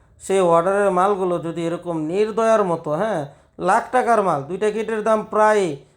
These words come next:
দুই লক্ষ টাকার উপরে, হ্যাঁ, দুই থেকে আড়াই লক্ষ টাকার উপরে দুইটা গেট কীভাবে নষ্ট করতে পারলো, আমি তো এই চিন্তা করে কুল পাই না।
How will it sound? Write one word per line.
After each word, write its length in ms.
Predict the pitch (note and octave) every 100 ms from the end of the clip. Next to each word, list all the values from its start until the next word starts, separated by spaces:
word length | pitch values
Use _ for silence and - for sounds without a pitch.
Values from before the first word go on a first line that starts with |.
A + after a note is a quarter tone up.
| _
দুই 240 | D3+ B3 D4+
লক্ষ 240 | C4 -
টাকার 340 | A3 A3+ G#3+ G#3+
উপরে, 480 | A3 G#3 F3+ C3+ C#3 -
হ্যাঁ, 360 | A3+ C#4+ G3+ C3+ D3
দুই 140 | E3+
থেকে 180 | G3+ G3+
আড়াই 280 | G3 G3+ A#3
লক্ষ 220 | A#3+ A#3+
টাকার 280 | A3+ G#3+ G#3
উপরে 260 | G#3 G3+ F3+
দুইটা 260 | F3 F3+
গেট 280 | C#3+ D3+ C#3+ - _ _ _
কীভাবে 300 | C4+ C#4+ C#4+
নষ্ট 240 | B3 A3 A3
করতে 300 | G3+ F3+ F#3
পারলো, 220 | F3 F3
আমি 260 | D#3+ D#3
তো 100 | E3+
এই 100 | F3
চিন্তা 280 | D#3+ F#3+ G3
করে 240 | G3 E3 D#3+
কুল 200 | F#3 F3+
পাই 200 | D#3+ C3
না। 180 | B2+